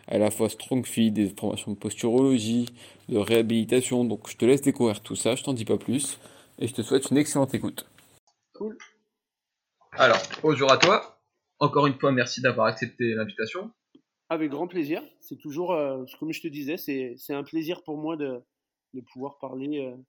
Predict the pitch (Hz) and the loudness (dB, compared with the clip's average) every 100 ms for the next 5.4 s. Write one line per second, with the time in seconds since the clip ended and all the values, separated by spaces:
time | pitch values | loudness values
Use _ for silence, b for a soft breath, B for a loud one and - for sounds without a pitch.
0 | _ _ - 123 120 143 135 127 120 123 | _ _ -18 -16 -12 -10 -8 -8 -8 -10
1 | 120 113 131 - 139 160 131 120 117 _ | -10 -10 -12 -10 -8 -6 -6 -8 -10 _
2 | _ _ - 123 117 123 120 120 - 131 | _ _ -18 -16 -12 -10 -10 -12 -12 -12
3 | 123 131 127 127 120 127 131 117 120 _ | -8 -8 -8 -10 -14 -14 -14 -14 -16 _
4 | - 120 147 131 123 127 117 120 _ 127 | -16 -14 -14 -14 -10 -10 -10 -14 _ -16
5 | 143 - 113 - | -16 -12 -14 -14